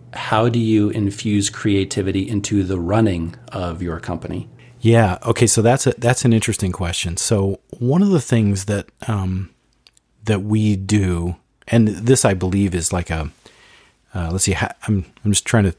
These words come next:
Speaker 2: sort of form my thought here, how to, how to express it. So one of the things I think that creativity is, um,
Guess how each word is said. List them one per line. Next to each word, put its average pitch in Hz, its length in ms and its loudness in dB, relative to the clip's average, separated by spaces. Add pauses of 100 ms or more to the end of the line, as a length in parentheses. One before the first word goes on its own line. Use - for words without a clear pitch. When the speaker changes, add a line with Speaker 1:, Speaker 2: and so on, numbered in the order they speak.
Speaker 2:
sort 90 140 -2
of 82 60 -4
form 92 280 0
my 85 140 -2
thought 82 320 -2 (140)
here, 82 320 -2
how 95 140 -2
to, 87 140 -4
how 98 140 -4
to 85 100 -4
express 82 400 -8
it. 95 80 -10
So 127 120 4
one 156 160 4
of 180 60 6
the 156 60 2
things 117 220 4
I 98 100 4
think 98 240 0
that - 220 -4
creativity 85 960 -2
is, 82 460 -4 (1200)
um, 82 440 -4